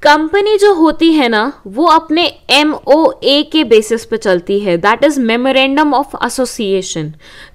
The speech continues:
कंपनी क्या-क्या कर सकती है, कितना-कितना कर सकती है, ये सब कुछ एमओए में मेंशन्ड होता है। इसके through ही कंपनी को पावर्स मिलती हैं।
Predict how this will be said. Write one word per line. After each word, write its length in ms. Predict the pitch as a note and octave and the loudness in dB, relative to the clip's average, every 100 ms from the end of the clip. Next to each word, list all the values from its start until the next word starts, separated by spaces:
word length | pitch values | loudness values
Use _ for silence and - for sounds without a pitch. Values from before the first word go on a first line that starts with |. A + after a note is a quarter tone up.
| - | 0
कंपनी 480 | C#4+ D4 E4+ D#4+ E4 | 2 2 0 0 -2
क्या-क्या 560 | - B3 A3 A3 D4 | -2 2 2 4 0
कर 240 | D4+ D4 C#4+ | 2 2 0
सकती 480 | D4 C4+ - C#4 C4+ | 0 -4 -2 -2 0
है, 320 | C#4+ C4+ - | 0 0 -2
कितना-कितना 760 | A#3+ A#3+ A#3+ C#4+ D4 D#4 D4 D4+ | -6 -2 0 0 -2 -2 0 -2
कर 220 | D4 C#4+ | 0 -2
सकती 440 | C#4 C4+ C#4 C#4+ C#4+ | 0 -4 -4 -2 0
है, 160 | D#4 | 0
ये 160 | D4+ G4 | 0 0
सब 420 | - E4 D#4+ - | 0 2 2 2
कुछ 240 | F#4+ G4 | 0 0
एमओए 580 | D#4 - D4 D4 D#4 D4+ | -2 0 2 2 2 2
में 160 | C#4+ C#4+ | 0 -2
मेंशन्ड 480 | B3 A3 - A#3 G#3+ | -2 -6 -6 -6 -6
होता 300 | G3+ F#3 F#3+ | -8 -6 -6
है। 260 | F#3+ E3 - _ _ - - - | -8 -14 -16 _ _ -20 -20 -4
इसके 440 | C#4+ C#4+ - F4+ F#4+ | -2 -2 -2 0 0
through 420 | F#4 D#4 D#4+ D#4 | 0 2 4 6
ही 140 | E4 | 6
कंपनी 540 | F4+ D#4+ D4+ D4 D#4 D#4+ | 4 2 2 0 0 0
को 140 | D#4+ | 0
पावर्स 520 | D#4+ C#4 C4+ C4+ C#4 | 2 2 4 2 0
मिलती 400 | C4 A#3+ A3+ A3+ | -2 -4 -4 -10
हैं। 260 | A3+ F3 E3+ | -6 -8 -10